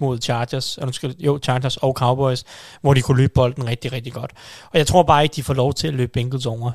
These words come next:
Der er der ikke noget, der tyder på, at Bengals' forsvar vil blive løbet midt over, øh, med, med, sådan som de har spillet hele året, og, og, og deres typer op foran, D J Reader og Sam Hubbard og sådan nogle, som er gode mod løbet. Øhm,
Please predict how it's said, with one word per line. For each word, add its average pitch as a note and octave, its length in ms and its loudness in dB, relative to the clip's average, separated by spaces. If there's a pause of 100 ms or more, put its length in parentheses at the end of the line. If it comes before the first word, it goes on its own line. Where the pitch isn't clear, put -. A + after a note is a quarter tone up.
Der C3 60 2
er - 20 4
der C3 80 2
ikke C3+ 100 0
noget, D#3 100 4
der D3 60 4
tyder E3 340 2
på, D3 240 4
at B2+ 160 0
Bengals' C3 440 -2
forsvar C3 380 0
vil A#2+ 120 -2
blive A#2+ 160 -2
løbet A#2 240 -2
midt B2 140 0
over, A#2+ 280 0 (420)
øh, A#2+ 400 -2
med, C3 300 0
med, B2 160 -6
sådan B2+ 180 -2
som C3+ 140 -4
de C3+ 80 -2
har B2+ 60 0
spillet B2+ 300 0
hele C3+ 240 0
året, C#3 380 0
og, A#2+ 220 -2
og, A2+ 240 -8 (120)
og B2 180 -4 (340)
deres A#2+ 180 -8
typer C#3 300 0
op B2+ 160 0
foran, B2 360 2
D B2 200 -8
J C3 80 4
Reader A#2+ 300 0
og B2 100 0
Sam A2 160 -4
Hubbard A#2+ 360 0
og A#2 60 -2
sådan B2+ 100 -8
nogle, A#2+ 120 -6
som B2 140 -10
er A2+ 40 -4
gode A#2+ 260 -4
mod B2 200 -4
løbet. B2 360 -4 (840)
Øhm, A#2 540 -12